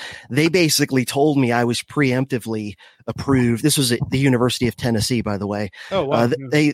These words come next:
Speaker 1: they basically told me I was, like, preemptively approved, basically, to go to the P-, they're like, uh, I, I think it was actually my, my advisor, uh, who said, "As far as we're concerned, you're already operating at a P H D level."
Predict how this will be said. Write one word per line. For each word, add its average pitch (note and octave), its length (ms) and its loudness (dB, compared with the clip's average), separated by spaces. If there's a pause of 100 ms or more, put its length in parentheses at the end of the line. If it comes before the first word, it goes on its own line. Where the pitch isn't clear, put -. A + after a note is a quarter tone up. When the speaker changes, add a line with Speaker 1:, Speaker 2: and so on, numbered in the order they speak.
Speaker 1:
they C#3+ 120 4
basically E3+ 480 2
told D#3+ 320 0
me C3 140 6
I A#2+ 160 4
was, A#2 280 0 (440)
like, A#2+ 240 0
preemptively B2 640 2
approved, A#2 500 0
basically, G#2+ 480 -6
to A2 80 -2
go A2 160 2
to G#2+ 60 0
the G#2 80 -8
P-, A#2+ 120 -2
they're B2 200 2
like, A#2+ 240 2 (340)
uh, A#2 340 0
I, B2+ 140 -4
I C#3 100 0
think A#3 180 0
it - 20 2
was B2+ 180 0
actually C3 240 0
my, A#2 260 0
my A#2+ 140 -2
advisor, A#2 800 -2
uh, A2+ 200 -4
who A2+ 160 -4
said, A2 460 0 (1400)
"As D3+ 140 4
far F#3+ 180 0
as C#3+ 100 -2
we're E3 120 0
concerned, C#3 580 2 (320)
you're D#3 300 0
already C#3+ 240 2
operating C3 500 0
at A#2 80 0
a A2+ 60 -4
P B2+ 160 -4
H A#2+ 160 -4
D B2+ 100 0
level." A#2+ 480 -2